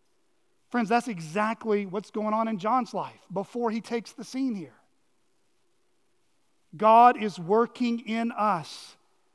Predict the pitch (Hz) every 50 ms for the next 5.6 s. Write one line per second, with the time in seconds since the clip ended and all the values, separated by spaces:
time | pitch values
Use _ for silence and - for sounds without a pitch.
0 | _ _ _ _ _ - 220 208 226 214 180 220 220 220 220 202 196 190 185 185
1 | 175 151 165 180 185 196 190 202 196 196 202 - - 180 - - - - 185 170
2 | 165 147 - - 170 143 117 110 104 _ _ _ _ _ _ _ _ _ _ _
3 | _ _ _ _ _ _ _ _ _ _ _ _ _ _ _ _ _ _ _ _
4 | _ _ _ _ _ _ _ - - - 311 285 262 - - _ - - 175 277
5 | 392 - - - 339 359 330 302 311 262 202